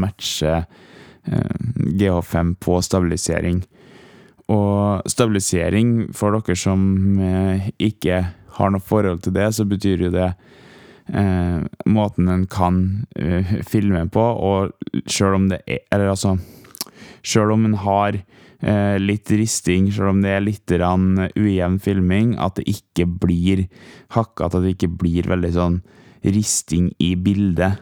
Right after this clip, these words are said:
Eh, det er, altså, shaky footage, det er kanskje noe av det verste som, <laughs> som finnes, og det gjør at det ser veldig lite proft ut.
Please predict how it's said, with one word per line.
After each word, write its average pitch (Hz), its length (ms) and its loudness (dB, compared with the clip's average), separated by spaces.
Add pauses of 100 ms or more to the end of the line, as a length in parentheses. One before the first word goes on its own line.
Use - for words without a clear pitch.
Eh, 92 720 2
det 98 160 0
er, 95 360 0 (440)
altså, 98 160 2
shaky 95 440 0
footage, 101 720 0
det 87 280 0
er 82 460 0
kanskje 92 420 -2
noe 85 260 0
av 85 80 -4
det 87 140 -4
verste - 400 -4
som, 87 400 0 (320)
<laughs> 101 300 2
som 95 340 0
finnes, 101 320 0
og 113 80 -2
det 104 100 2
gjør 101 180 2
at 98 120 -2
det 98 80 -4
ser 85 360 -2
veldig 98 560 0
lite 92 260 0
proft 98 320 -4
ut. 151 200 -2